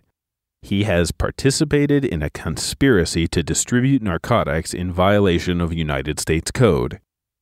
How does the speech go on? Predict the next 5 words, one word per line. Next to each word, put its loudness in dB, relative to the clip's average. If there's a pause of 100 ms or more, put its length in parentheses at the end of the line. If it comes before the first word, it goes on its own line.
(120)
Further, 0 (540)
by 2
operating 2
Mount 2
Gox, -2